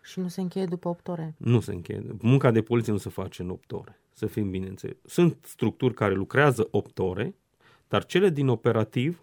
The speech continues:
Speaker 2: nu lucrează opt ore. Cei din judiciar, cei din proximitate, uh, nu lucrează opt ore. Să fim serioși. Da?
Speaker 1: Ca să nu mai vorbim de faptul că în cele multe ore,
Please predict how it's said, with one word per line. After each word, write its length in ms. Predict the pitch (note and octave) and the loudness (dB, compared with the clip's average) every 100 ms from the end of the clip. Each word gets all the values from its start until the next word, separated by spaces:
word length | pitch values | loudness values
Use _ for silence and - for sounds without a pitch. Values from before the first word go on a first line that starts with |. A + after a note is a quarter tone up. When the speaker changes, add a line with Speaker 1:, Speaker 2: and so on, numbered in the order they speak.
| _ | _
Speaker 2:
nu 260 | D3+ E3+ B2 | 4 6 6
lucrează 460 | F2+ F#2+ F#2 E2 | 2 -4 -6 -6
opt 220 | F2+ - | -8 -8
ore. 220 | - - - | -12 -12 -8
Cei 180 | - E3+ | -4 0
din 180 | D3+ B2+ | 2 2
judiciar, 640 | B2 A2+ A2 - G2 G#2+ | 2 -2 -4 -2 -4 -4
cei 160 | - C3 | -8 -4
din 180 | C3 B2+ | -2 0
proximitate, 880 | B2 A2 - A2 G#2+ F#2+ F#2+ - - _ - - - - _ _ | 0 -2 -2 -2 -2 -6 -8 -16 -20 _ -20 -20 -20 -20 _ _
uh, 460 | - G2 G2+ G2 F#2+ G#2 | -8 -6 -4 -6 -8 -4
nu 240 | C3+ G#3 | 0 2
lucrează 360 | G#3 - F#2 F#2 | 2 2 0 0
opt 200 | F2+ - | -8 -10
ore. 220 | A2+ - _ _ | -12 -16 _ _
Să 60 | C3+ | -10
fim 160 | B2+ | -8
serioși. 480 | A#2+ F#3+ D#3+ - _ _ _ _ _ _ | -4 -4 -4 -6 _ _ _ _ _ _
Da? 240 | B2+ F3+ - | -8 -8 -10
Speaker 1:
Ca 120 | F3 | -12
să 120 | F3 | -8
nu 60 | F#3 | -8
mai 120 | G#3 | -8
vorbim 300 | F#3 F3+ G3 | -8 -6 -6
de 80 | G3 | -6
faptul 420 | G3 F#3+ G#3+ G3 | -6 -8 -8 -8
că 140 | - | -8
în 220 | F#3 F3+ | -6 -6
cele 680 | F3 F#3 F3+ F3+ E3+ E3+ D#3+ E3 | -6 -6 -4 -4 -4 -4 -4 -4
multe 340 | F3+ F#3+ F#3 | -4 -4 -4
ore, 580 | E3+ D#3 D#3+ E3+ G3+ | -4 -4 -4 -4 -6